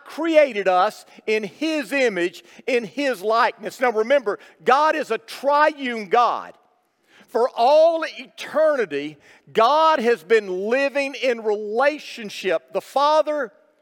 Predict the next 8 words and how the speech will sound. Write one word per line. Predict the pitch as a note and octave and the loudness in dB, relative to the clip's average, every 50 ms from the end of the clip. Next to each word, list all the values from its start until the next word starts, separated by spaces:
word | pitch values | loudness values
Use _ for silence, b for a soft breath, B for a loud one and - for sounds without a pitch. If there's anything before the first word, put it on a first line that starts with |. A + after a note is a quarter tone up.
| _ _ _ _ _ _ _ _ | _ _ _ _ _ _ _ _
the | - G#3 G#3+ | -2 -2 -2
Son, | - - - B3+ C4 C#4 C#4+ D4 D4 D4 C#4+ A#3+ F#3 - _ _ _ _ _ _ _ _ _ | -4 -2 0 0 2 2 2 2 2 0 0 -4 -8 -18 _ _ _ _ _ _ _ _ _
and | A#3 B3 B3+ B3+ | 0 0 2 2
the | B3+ G3+ | 0 0
Holy | A3 C#4 C#4 C4 B3+ A#3 | 0 0 0 -2 -4 -6
Spirit. | - - - - A3 F#3+ F#3 F3 F#3+ | -8 -8 -4 -2 -2 0 -2 0 0
The | B3 B3 | -2 -2
Godhead | F#3+ D#3+ - C4+ D4+ E4 F4 F4+ B3 - B3 E3+ F#3+ G3 E3+ D3+ D3 D3+ E3 D3+ | -2 0 0 2 4 4 6 6 4 4 2 0 -2 -2 0 2 0 0 0 -2